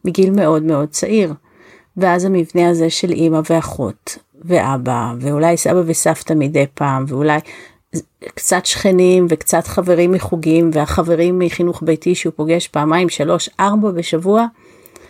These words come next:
לכמה שעות כל פעם, זה לא הספיק לו. הוא היה עדיין רעב לזה. ואז באותם שבועיים ב-, בגן הוא חזר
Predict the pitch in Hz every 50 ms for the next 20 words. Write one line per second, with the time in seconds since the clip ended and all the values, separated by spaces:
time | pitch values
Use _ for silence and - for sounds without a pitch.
0 | - _ _ _ - 170 - - 214 202 208 214 208 - 208 185 202 214 214 -
1 | - 226 214 226 220 - - 220 233 233 240 240 240 _ _ _ - 156 151 151
2 | 165 175 - - - 165 - - 160 143 139 - _ _ _ _ - 175 180 196
3 | 220 208 220 226 233 233 220 196 175 175 214 226 208 - 214 202 175 151 156 143
4 | - _ _ _ _ _ _ _ _ _ _ _ _ _ _ - _ - - _
5 | _ _ _ _ 175 190 208 208 190 185 185 180 - 208 214 226 214 - 214 185
6 | 170 160 180 196 214 208 185 165 165 160 156 147 147 135 131 127 151 151 139 165
7 | 175 190 208 214 220 226 208 180 - - - 160 - - - - -